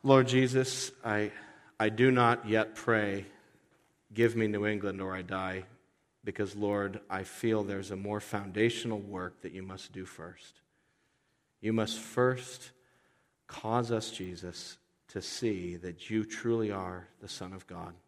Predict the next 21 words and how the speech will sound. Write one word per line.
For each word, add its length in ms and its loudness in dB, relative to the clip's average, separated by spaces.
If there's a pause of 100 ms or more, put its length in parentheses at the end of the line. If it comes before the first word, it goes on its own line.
(1120)
to 100 -10
truly 600 6
believe 640 2
that 160 -6
the 80 -6
greatest 640 2
news 300 -2
the 100 -8
world 300 -6
has 140 -8
ever 220 -6
heard 340 -6
is 140 -16
that 180 -12
we 160 0
can 220 -10
be 120 -8
reconciled 1040 -2
to 200 -4
our 140 -6
Maker 560 -8